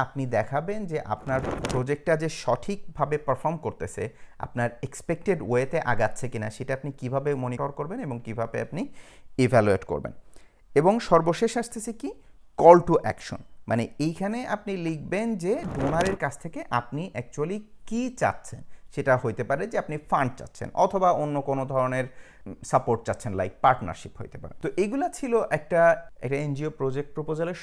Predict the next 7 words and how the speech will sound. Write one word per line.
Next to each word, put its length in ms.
সবচেয়ে 640
গুরুত্বপূর্ণ 580
অংশ। 200
প্রজেক্ট 500
এবং 440
ডোনার 360
ভেদে 340